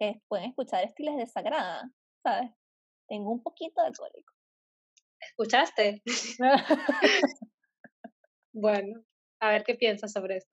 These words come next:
Speaker 2: Ah.
Speaker 1: Ah.
Speaker 2: Eh, bueno, entonces vamos a, vamos a tratar de que,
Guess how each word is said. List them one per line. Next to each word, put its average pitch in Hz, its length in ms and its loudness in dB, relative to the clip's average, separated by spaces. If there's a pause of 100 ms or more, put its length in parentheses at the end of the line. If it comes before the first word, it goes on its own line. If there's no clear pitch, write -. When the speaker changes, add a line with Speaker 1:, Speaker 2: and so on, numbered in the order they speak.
Speaker 2:
Ah. - 160 -10 (280)
Speaker 1:
Ah. 240 360 8 (760)
Speaker 2:
Eh, 185 500 -4 (520)
bueno, 220 260 4
entonces 220 440 2
vamos 233 360 4
a, 190 360 2
vamos 220 320 2
a 220 100 4
tratar 208 400 2
de 226 200 0
que, 190 500 -4